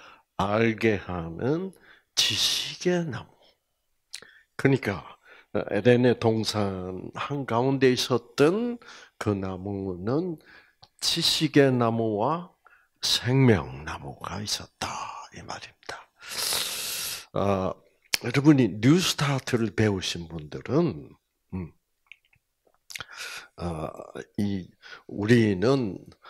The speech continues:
어, 이 뉴스타트는, 어, 어떤 나무입니까? 뉴스타트는 생명, 자, 생명나무를 먹자는 거예요. 즉,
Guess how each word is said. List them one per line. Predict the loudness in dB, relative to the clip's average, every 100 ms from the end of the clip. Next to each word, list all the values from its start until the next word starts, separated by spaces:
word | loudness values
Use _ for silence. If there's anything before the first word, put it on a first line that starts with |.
| -20 _ -12
어, | -12 -14 -4 0
이 | 0 2
뉴스타트는, | 4 4 6 4 4 2 -2 -4 -2 0 0 -2 -14 -20 -20 -20 _ -10
어, | -10 -10 -12 -16 -18 _ -2
어떤 | -2 -2 2 4 4 2 -2
나무입니까? | -4 0 4 6 6 4 0 -2 -2 -4 -6 -8 -8 _ _ _ _ _ -20 -20 _ -6
뉴스타트는 | -4 -2 -4 -4 -6 -6 -6 -4 -2 -2 -2 -6 -16 _ _ _ -20 -20 -20 _ _ _ _ -6
생명, | 0 2 2 2 6 8 8 6 -10 -18 -20 -20 -20 -20 -20 -6
자, | -4 -4
생명나무를 | -4 -4 -2 0 4 4 4 0 -4 -8 -10 -10 -10 -10
먹자는 | -18 -10 -10 -10 -20
거예요. | -20 -20 -20 _ _ -20 -20 -20 -20 -6
즉, | -6